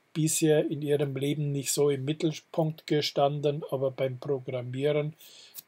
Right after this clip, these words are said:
steht das Team im Mittelpunkt. Während der Übung im Praktikum machen Sie die Ausführung der Übungsaufgaben, besprechen die durchaus mit den Tutoren.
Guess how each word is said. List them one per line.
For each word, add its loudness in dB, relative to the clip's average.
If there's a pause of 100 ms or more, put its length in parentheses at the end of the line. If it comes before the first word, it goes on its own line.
(140)
steht -4 (260)
das 0
Team 0 (460)
im -4 (220)
Mittelpunkt. -6 (1120)
Während 6
der 2
Übung 4
im -2
Praktikum 4 (400)
machen 4
Sie -4
die -4
Ausführung 6
der 6
Übungsaufgaben, 4
besprechen 2
die -2
durchaus 4
mit 0
den -2
Tutoren. 0